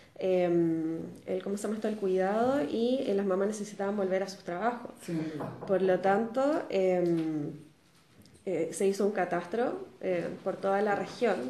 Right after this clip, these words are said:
Speaker 1: de acá de Valparaíso, buscando jardines infantiles. Muchos de ellos estaban
Speaker 2: Que fue muy
Speaker 1: cerrados.
Speaker 2: complicado, ¿no es cierto?
Speaker 1: Sí.
Speaker 2: Porque no, no habían
Speaker 1: No
Speaker 2: jardines.
Speaker 1: habían jardines,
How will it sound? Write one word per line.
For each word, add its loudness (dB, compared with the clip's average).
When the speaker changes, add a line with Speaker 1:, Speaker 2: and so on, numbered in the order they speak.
Speaker 1:
de -4
acá -2
de 4
Valparaíso, 0
buscando -2
jardines 0
infantiles. -4
Muchos 4
de 6
ellos 4
estaban 0
Speaker 2:
Que 6
fue 10
muy 12
Speaker 1:
cerrados. 10
Speaker 2:
complicado, 8
¿no 4
es 0
cierto? 4
Speaker 1:
Sí. 8
Speaker 2:
Porque 8
no, 4
no 4
habían 4
Speaker 1:
No 2
Speaker 2:
jardines. 6
Speaker 1:
habían 4
jardines, -2